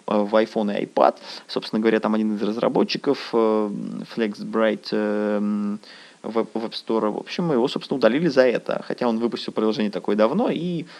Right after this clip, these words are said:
собственно, кассовал деньги, и он отказался удалять эту функцию, потому что он хочет, все, кто купил уже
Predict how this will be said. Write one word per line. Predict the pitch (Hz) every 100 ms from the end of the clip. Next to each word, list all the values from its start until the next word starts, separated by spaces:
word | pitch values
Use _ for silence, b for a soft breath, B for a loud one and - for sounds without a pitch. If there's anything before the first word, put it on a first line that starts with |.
| B -
собственно, | - 113
кассовал | 113 113 110 110
деньги, | 143 208 113
и | 123
он | 160 143
отказался | - - 127 113 -
удалять | 107 110 - 202
эту | 190
функцию, | 175 175 170 143
потому | 110 113
что | - - 120
он | 113
хочет, | - 120 -
все, | 117
кто | - -
купил | 113 180 185
уже | 147 143